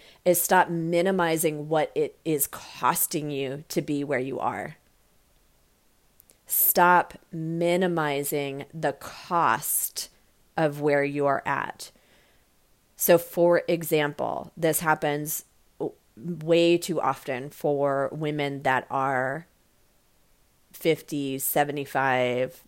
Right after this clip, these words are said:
even thirty pounds overweight. It really is just relative in the perception we are giving behind where we're at. When we aren't where we want to be,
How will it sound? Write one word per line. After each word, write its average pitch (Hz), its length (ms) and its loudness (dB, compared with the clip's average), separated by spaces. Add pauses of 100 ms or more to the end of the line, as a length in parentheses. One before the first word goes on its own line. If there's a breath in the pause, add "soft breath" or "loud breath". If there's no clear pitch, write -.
(120)
even 196 300 -4
thirty 147 380 -2
pounds 135 380 -2
overweight. 127 460 -4
It 151 140 -2
really 180 320 6
is 147 240 0
just 139 240 -4
relative 143 840 -2 (420 loud breath)
in 151 380 0
the 143 100 -2
perception 147 720 -2
we 139 160 -4
are 127 120 -6
giving 147 640 -4
behind 143 640 -6
where 131 240 -2
we're 123 180 -6
at. 135 340 -2 (840 loud breath)
When 170 240 2
we 165 180 0
aren't 180 240 2
where 180 140 4
we 156 180 0
want 160 400 -2
to - 140 -4
be, 147 560 -6